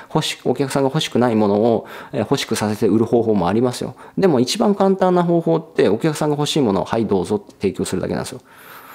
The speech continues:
もうこれ一番簡単ですから。うん。でも、まあまあまあ、あの、しっかりお客さんの声を聞いて、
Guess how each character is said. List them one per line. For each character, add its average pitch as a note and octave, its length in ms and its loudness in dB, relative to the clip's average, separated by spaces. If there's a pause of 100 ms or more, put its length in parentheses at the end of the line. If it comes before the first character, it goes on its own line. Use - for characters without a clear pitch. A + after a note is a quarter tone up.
(580)
も E3 60 0
う - 20 4
こ E3+ 60 4
れ C#3+ 60 4
一 D3 140 0
番 C#3+ 100 2
簡 A2+ 160 -2
単 F2+ 140 0
で D2 60 -4
す - 100 -8
か - 80 -6
ら。 - 100 -16 (1120)
う A2+ 40 2
ん。 G2+ 640 0 (400)
で A3+ 200 4
も、 B3 500 4 (1120)
ま E3+ 280 4
あ - 20 2
ま B2 220 4
あ - 20 2
ま G#2+ 400 2
あ、 B2 120 2
あ A#2 40 4
の、 A2 260 4
し - 140 0
っ - 60 -20
か F#3+ 80 4
り B2+ 80 6
お A2+ 80 4
客 C#3 180 -2
さ C#3+ 100 2
ん C3 40 4
の C3 80 0
声 C3 160 2
を G2 80 0
聞 - 280 -2
い F3+ 60 0
て、 C#3 260 -4